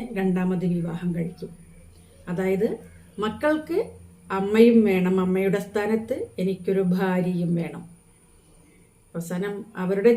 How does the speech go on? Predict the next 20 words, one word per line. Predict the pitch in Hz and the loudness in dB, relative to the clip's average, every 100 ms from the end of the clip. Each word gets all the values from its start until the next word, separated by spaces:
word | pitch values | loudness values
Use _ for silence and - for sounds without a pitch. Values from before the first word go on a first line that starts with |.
| 202 | 6
ജീവിതം | 226 233 233 233 233 226 | 4 4 6 4 6 6
എന്താകും? | 226 226 214 220 220 220 - - - - | 8 6 6 2 2 -4 -8 -20 -20 -8
അവർ | 185 220 247 | 2 2 4
ഈ | 254 226 | 4 4
മക്കൾക്ക് | 220 240 233 254 | 4 4 6 10
വേണ്ടിയിട്ട് | 233 208 202 190 196 190 208 | 8 8 0 0 0 -2 -4
കുറച്ച് | 196 196 - 277 | -4 -4 -2 0
വർഷങ്ങളെങ്കിലും | 233 - 214 202 202 196 180 175 180 190 | 0 0 -4 -2 -2 0 0 0 0 -2
വിദ്യാഭ്യാസത്തിന് | 170 196 190 208 226 226 226 208 | 0 2 4 2 2 0 2 2
വേണ്ടിയിട്ട് | 180 170 170 175 165 - - - 190 | 0 -2 -2 -4 -6 -8 -16 -6 -2
അവരും | 196 208 214 - - _ 185 | 2 2 0 -8 -20 _ -2
ഇവരോടൊപ്പം | 202 208 202 185 - 190 160 - - - - - _ - - | 2 2 2 -2 -4 -6 -6 -12 -20 -20 -20 -20 _ -20 -12
ഭർത്താവ് | 196 - 226 214 208 | -12 -2 2 4 2
പറയുന്നത് | 196 190 196 202 196 | 0 0 0 -2 -2
കേട്ട് | 180 185 175 185 | -2 -2 -4 0
എല്ലാ | 214 233 247 233 | 4 4 4 2
കാര്യങ്ങളും | 208 202 202 202 196 | 2 0 -2 -4 -2
ചെയ്തു | 196 185 190 | 0 2 0
കൊടുത്തുകൊണ്ടിരിക്കും. | 180 175 180 175 170 175 - - - - _ - - _ _ _ _ _ _ _ _ _ _ _ _ _ _ 233 | -2 -2 -2 0 0 0 -2 -10 -14 -20 _ -20 -20 _ _ _ _ _ _ _ _ _ _ _ _ _ _ -4
തർക്കങ്ങളൊന്നും | 277 254 240 285 285 269 | -2 0 2 2 0 0